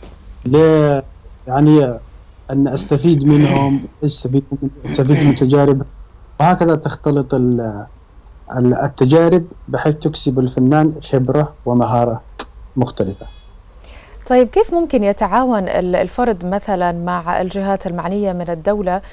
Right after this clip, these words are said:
Speaker 2: في الدولة عشان تحمي ال-، المجتمع من أي شيء يهدد موروثنا التاريخي، آه، العريق اللي يجب أن نحافظ عليه حتى لو بالفن؟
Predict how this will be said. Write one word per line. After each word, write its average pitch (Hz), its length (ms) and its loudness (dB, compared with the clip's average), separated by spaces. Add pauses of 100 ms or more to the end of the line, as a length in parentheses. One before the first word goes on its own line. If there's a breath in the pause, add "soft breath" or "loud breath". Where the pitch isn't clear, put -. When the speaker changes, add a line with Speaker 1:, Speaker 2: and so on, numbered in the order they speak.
(360 loud breath)
Speaker 2:
في - 80 -4
الدولة 240 360 2
عشان 202 460 -2
تحمي 269 440 0
ال-، 190 160 -2
المجتمع 214 600 -2
من 214 120 -6
أي 330 160 -2
شيء 269 280 -2
يهدد 214 340 -2
موروثنا 180 540 -4
التاريخي، 202 520 -4 (420 loud breath)
آه، - 220 2
العريق 202 500 0
اللي 196 140 -2
يجب 269 240 0
أن 196 160 -4
نحافظ 208 420 -4
عليه 196 220 0
حتى 262 320 -4
لو 180 120 0
بالفن؟ 165 360 -6